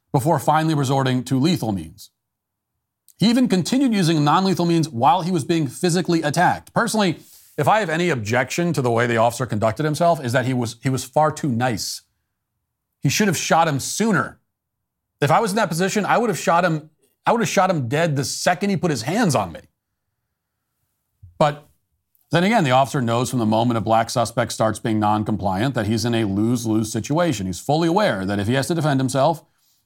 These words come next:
his life will be destroyed and he might go to prison. And if he doesn't defend himself, he might be killed on the spot. Which means that even while a cop is literally fighting for his life, he has to be thinking about how this will look on camera after the fact.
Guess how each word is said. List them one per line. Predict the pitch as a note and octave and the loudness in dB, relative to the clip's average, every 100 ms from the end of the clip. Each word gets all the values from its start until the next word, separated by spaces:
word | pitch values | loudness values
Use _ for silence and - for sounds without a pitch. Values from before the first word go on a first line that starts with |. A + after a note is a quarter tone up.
| _ _ - | _ _ -6
his | A2 | -2
life | A2+ B2 D3+ | 2 0 0
will | |
be | C#3+ | -2
destroyed | D#3 D#3 - A2+ | -2 -2 -2 -2
and | C3 | 0
he | B2 | 0
might | B2 A#2 | 0 0
go | |
to | B2+ | -4
prison. | B2+ - D3 G2 F2 | -2 -2 -2 -4 -4
And | G#2+ | -2
if | |
he | A#2+ | 0
doesn't | A#2+ C3 C3 | 0 0 -2
defend | B2+ C3+ | -2 -2
himself, | A2+ A#2 C3 F#3 - _ _ _ _ _ | 0 0 0 0 -8 _ _ _ _ _
he | - A#2 | -4 0
might | A#2 A#2 | 0 0
be | C3+ | -2
killed | - C#3 C3+ | -4 -4 0
on | C3+ | 0
the | |
spot. | B2+ G3+ E3+ - _ _ _ _ _ _ _ _ _ _ | 0 0 -2 -4 _ _ _ _ _ _ _ _ _ _
Which | B2 D#3 | -4 0
means | G3 E3 | 2 4
that | E3 - | 2 0
even | F3+ G#3+ A3 | 0 0 2
while | G3 F3+ | 2 2
a | |
cop | - D3+ D3 D3 | 2 2 2 0
is | B2+ - _ | -6 -6 _
literally | B2 C3+ A3 B3 B3 | -2 0 2 2 0
fighting | A#3+ G3 G3 A3 | 2 0 2 0
for | D#3+ G3 | 0 0
his | E3+ E3 | 0 2
life, | F#3+ A#2 F#2+ B2 - _ _ _ _ _ _ _ _ - | 2 2 -2 -10 -16 _ _ _ _ _ _ _ _ 0
he | |
has | F3+ G3+ | 2 2
to | G#3 | 0
be | E3 | 0
thinking | F#3+ E3+ E3+ | -2 -2 2
about | D3+ C#3 - _ | 2 0 -6 _
how | - E3 F3+ | 0 2 2
this | E3 D#3 | 0 -2
will | D#3 A#2+ | -2 0
look | C#3+ C#3+ | -2 0
on | C3 A#2+ | -2 -2
camera | A#2 - E3 B2 F#2+ G2 - | -8 -4 0 0 -2 -6 -2
after | C3 B2 C3 | 0 0 -4
the | A2 | -4
fact. | A2 F#2 - - - | -4 -6 -6 -18 -20